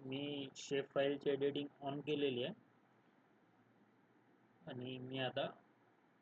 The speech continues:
पॉलिगॉन सगळ्यात आधी क्रिएट करतो. तुम्ही नोटीस केलं असेल,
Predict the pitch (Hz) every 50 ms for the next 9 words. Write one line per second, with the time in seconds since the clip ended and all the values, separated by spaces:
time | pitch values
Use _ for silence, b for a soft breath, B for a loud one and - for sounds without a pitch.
0 | _ _ _ _ _ _ _ _ - - _ _ - 143 143 147 151 160 156 156
1 | 160 165 165 160 - - 143 127 135 139 139 139 135 135 139 - - 131 123 113
2 | 117 - - 117 113 - 165 175 - - - - 143 139 143 147 147 147 151 147
3 | 135 - - 165 143 135 131 131 156 151 - - - 143 147 139 131 127 160 165
4 | 190 196